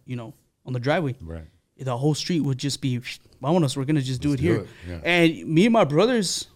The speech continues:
Speaker 1: well, my brother Josh, it was me and my brother Josh, right? They were the most travieso ones. We would get those detour signs that they would have at the end of the streets, and we would drag 'em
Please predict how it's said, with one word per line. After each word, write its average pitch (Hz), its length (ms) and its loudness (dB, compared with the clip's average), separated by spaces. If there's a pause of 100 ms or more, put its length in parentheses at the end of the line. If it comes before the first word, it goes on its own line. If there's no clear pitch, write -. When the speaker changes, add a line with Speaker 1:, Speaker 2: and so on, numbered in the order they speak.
(180)
Speaker 1:
well, 139 100 -6
my 156 120 6
brother 175 220 6
Josh, 156 300 6
it 175 40 8
was 180 100 6
me 208 100 6
and 196 80 6
my 156 80 4
brother 143 200 4
Josh, 131 320 -2
right? 123 140 -6
They 127 60 -6
were 127 180 -4 (100)
the 135 140 -6
most 143 400 -2
travieso 143 480 2
ones. 131 320 -2 (460)
We 151 100 6
would 185 140 6
get 175 220 4
those 156 200 6
detour 156 400 0
signs 180 320 0
that 156 140 0
they 151 60 0
would 156 120 2
have 160 220 -2
at 156 80 -10
the 165 80 4
end 165 80 4
of 175 60 4
the 156 60 2
streets, 180 300 -6
and 151 100 2
we 143 60 4
would 143 120 2
drag 143 240 4
'em 135 120 2